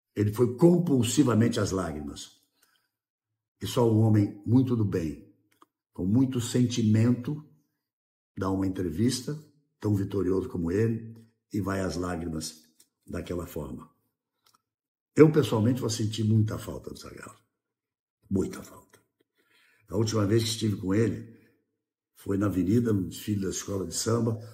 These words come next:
Quando eu cheguei, o filho disse: "Galvão,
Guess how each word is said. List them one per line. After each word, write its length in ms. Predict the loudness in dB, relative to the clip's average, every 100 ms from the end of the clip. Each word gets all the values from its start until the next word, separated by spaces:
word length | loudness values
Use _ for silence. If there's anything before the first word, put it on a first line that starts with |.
| _
Quando 160 | -4 -2
eu 80 | 0
cheguei, 400 | -2 0 2 2
o 60 |
filho 260 | 2 -2 0
disse: 440 | 0 -2 -6 -12 _ _ _ _ _ _ -6
"Galvão, 580 | -2 0 0 -4 -10